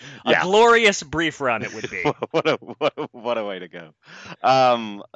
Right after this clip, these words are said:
Speaker 2: this week on the actual podcast, we'll be welcoming a first-time guest, undefeated rising hundred and fifty-four pound star Jesus Ramos Junior,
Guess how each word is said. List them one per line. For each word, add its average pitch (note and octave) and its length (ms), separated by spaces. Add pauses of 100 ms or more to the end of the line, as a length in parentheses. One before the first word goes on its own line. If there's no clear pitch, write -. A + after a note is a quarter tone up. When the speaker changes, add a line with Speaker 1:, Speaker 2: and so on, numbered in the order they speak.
(120)
Speaker 2:
this C#3+ 260
week A#2+ 220
on A2+ 320
the F#2+ 400
actual A2+ 320
podcast, D2+ 640
we'll F#2 260
be E2+ 220
welcoming F#2 400
a G2+ 60
first-time G#3 480
guest, - 360 (480)
undefeated A#2 640
rising F2+ 480
hundred F2+ 280
and F2 100
fifty-four E2 420
pound C#2 240
star C#2+ 300
Jesus D2+ 340
Ramos C#2 340
Junior, D2 360